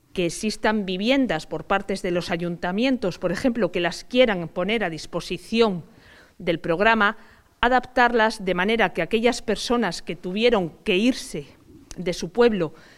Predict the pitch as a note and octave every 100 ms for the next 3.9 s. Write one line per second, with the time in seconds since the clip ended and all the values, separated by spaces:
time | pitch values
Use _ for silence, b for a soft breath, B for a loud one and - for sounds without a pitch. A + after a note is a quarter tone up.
0 | B _ - F#3 - B3+ B3+ G#3 F#3+ G3
1 | A#3+ A#3 F3 F3 G#3 B3 B3 A#3 A3 G3
2 | G3 A3+ A#3 E3+ E3 F3+ G#3 A3+ G#3+ G3+
3 | G3+ G3+ G3 F#3+ F#3+ G#3 G#3 E3+